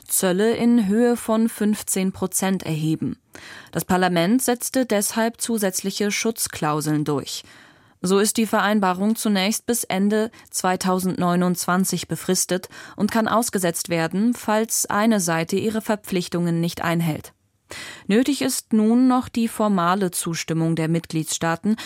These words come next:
damit das Abkommen in Kraft treten kann. Im Iran sind erneut zwei Männer im Zusammenhang mit den Protesten im Januar hingerichtet worden.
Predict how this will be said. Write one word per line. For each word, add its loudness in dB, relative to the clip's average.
damit 2
das 0
Abkommen 0
in -2
Kraft -4
treten -4
kann. -6
Im 6
Iran 2
sind 0
erneut 2
zwei -2
Männer 2
im 2
Zusammenhang 0
mit 0
den 0
Protesten -2
im 0
Januar 2
hingerichtet 0
worden. -2